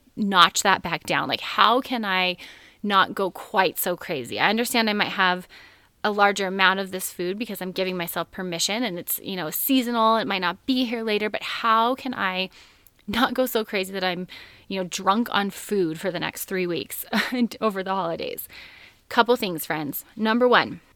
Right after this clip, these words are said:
set yourself up for success. When you decide to have these foods, be in an environment that is supportive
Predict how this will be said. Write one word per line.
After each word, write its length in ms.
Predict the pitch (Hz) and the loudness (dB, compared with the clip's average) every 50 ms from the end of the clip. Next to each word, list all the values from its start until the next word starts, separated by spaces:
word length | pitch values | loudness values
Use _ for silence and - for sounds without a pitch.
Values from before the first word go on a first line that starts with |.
| _ _ _ _ _ - | _ _ _ _ _ -10
set 420 | - - - - 240 220 240 - | -6 -6 0 4 4 4 6 4
yourself 360 | - 302 285 - 277 277 269 220 | 0 -2 2 4 4 4 4 2
up 140 | 196 - | -2 -2
for 120 | - - 202 | -2 -4 -4
success. 600 | - - 185 - - 180 - - - - - - | -4 -6 -6 -6 -4 -4 -4 -6 -8 -10 -10 -10
When 260 | - 202 214 220 220 | -6 -4 0 0 2
you 140 | 220 233 254 | 2 2 2
decide 380 | 262 302 - - 233 220 220 | 0 -2 2 6 6 6 6
to 60 | 220 233 | 6 2
have 320 | - - - 180 180 185 | -2 0 0 0 0 0
these 260 | 202 214 214 - - | -2 -4 -4 -6 -6
foods, 280 | - 196 185 208 196 202 | -4 -2 -2 -2 -2 -4
be 380 | 185 - _ - 208 208 233 | -10 -8 _ -4 -2 0 0
in 160 | - - 277 285 | 2 2 2 4
an 160 | 285 277 254 | 4 4 4
environment 800 | 240 220 202 - 160 165 170 180 185 208 247 294 302 - - - - - - - - - | 4 4 4 2 2 2 2 0 0 0 0 0 0 -2 -6 -16 -20 -20 -20 -20 -12 -6
that 120 | - 214 202 | -2 -2 0
is 100 | 196 - | 0 0
supportive 640 | - 208 196 - - 196 175 175 214 226 262 294 | -2 -2 -4 -2 -2 -2 -2 0 0 2 0 0